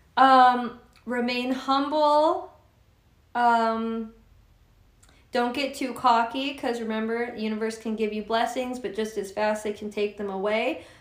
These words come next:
Just remain grateful. And just, obviously, give back to those who have helped you in the past any way you can, and just keep going.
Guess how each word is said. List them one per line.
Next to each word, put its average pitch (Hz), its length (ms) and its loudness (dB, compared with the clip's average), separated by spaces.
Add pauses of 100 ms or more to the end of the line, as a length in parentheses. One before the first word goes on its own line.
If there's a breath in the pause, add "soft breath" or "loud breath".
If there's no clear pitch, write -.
Just 285 260 -6
remain 339 400 -4
grateful. 220 880 -6 (680)
And 226 200 -2
just, 226 540 0 (160)
obviously, 254 680 -4 (340 loud breath)
give 233 240 -2
back 226 320 4
to 233 80 -4
those 220 360 0
who 240 100 0
have 208 180 -2
helped 226 320 0
you 277 100 -4
in 277 120 0
the 277 80 -2
past 277 760 2
any 226 240 -2
way 214 140 0
you 208 160 -2
can, 247 680 -6
and 220 480 -4 (360 soft breath)
just 254 200 -12
keep 226 200 -10
going. 202 480 -4